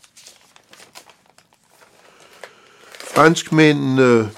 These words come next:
bad briterne om at sende kampfly til Frankrig, og briterne efterkom dette. Da Randolph Churchill spurgte sin far,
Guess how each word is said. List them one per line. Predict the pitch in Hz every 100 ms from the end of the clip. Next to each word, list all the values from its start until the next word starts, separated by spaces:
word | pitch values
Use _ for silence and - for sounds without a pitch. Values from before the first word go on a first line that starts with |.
| _
bad | - 143 143 143
briterne | 123 - 139 139 147 135
om | 127 127 131
at | 139
sende | - 131 120
kampfly | 120 - 123 120 - 117 107 104 - _ _ _ _ _ _ _ _ _ _ _ - - _ _ _ _ _ _ _ _
til | - 117
Frankrig, | 107 - 131 135 - 135 117 95 _ _ _ _ _ -
og | 127 120 -
briterne | 139 135 131 127
efterkom | 135 131 - 127 - 117 107
dette. | - 120 110 101 92 90 _ _ _ _ _ _ _ _ _
Da | 117
Randolph | 113 110 110 107 104 101 -
Churchill | 143 147 151 - 151 143
spurgte | - - 135 139 143 135
sin | - 131 120
far, | - 123 110 101 87